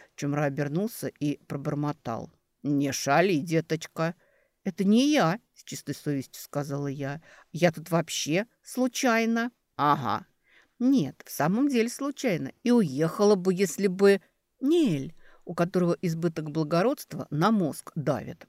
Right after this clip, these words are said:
подталкивая к подвигу. И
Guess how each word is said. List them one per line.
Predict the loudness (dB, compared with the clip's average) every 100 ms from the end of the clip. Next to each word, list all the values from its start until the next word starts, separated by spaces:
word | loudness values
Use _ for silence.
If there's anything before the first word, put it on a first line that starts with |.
| -4
подталкивая | -4 0 -2 -2 -8 -10
к | -12
подвигу. | -8 -6 -6 -6 -10 -12 -18 -20 _ -20 _ _
И | -2